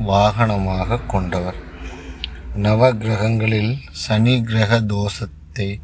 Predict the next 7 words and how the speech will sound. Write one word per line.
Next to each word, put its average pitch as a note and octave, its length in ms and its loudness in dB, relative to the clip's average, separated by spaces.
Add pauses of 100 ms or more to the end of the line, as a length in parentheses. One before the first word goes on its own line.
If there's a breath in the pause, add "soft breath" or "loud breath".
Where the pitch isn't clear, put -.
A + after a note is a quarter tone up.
(500 loud breath)
போக்குவதற்காக G2+ 1200 0 (600 loud breath)
இந்த A2 300 4
பைரவரை F#2+ 600 -2
வணங்குகிறார்கள். F#2 1120 -4 (1400 loud breath)
இவருடைய B2 640 4
சக்தி - 440 0
வடிவமாக A2 760 2